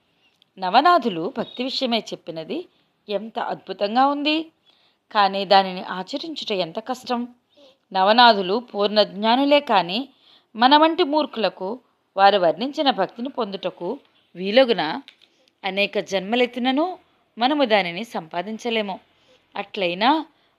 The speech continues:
మనకి మోక్షం వచ్చేటట్లు. కాబట్టి అట్టి దానిని మనము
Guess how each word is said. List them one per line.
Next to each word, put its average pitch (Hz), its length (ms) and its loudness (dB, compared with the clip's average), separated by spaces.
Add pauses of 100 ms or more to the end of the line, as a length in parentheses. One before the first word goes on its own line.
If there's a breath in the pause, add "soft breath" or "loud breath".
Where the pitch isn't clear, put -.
మనకి 320 340 -2
మోక్షం 196 500 -2
వచ్చేటట్లు. 294 720 -4 (600)
కాబట్టి 175 540 -8 (440)
అట్టి 196 220 -14
దానిని 214 640 -2 (400 soft breath)
మనము 196 500 -8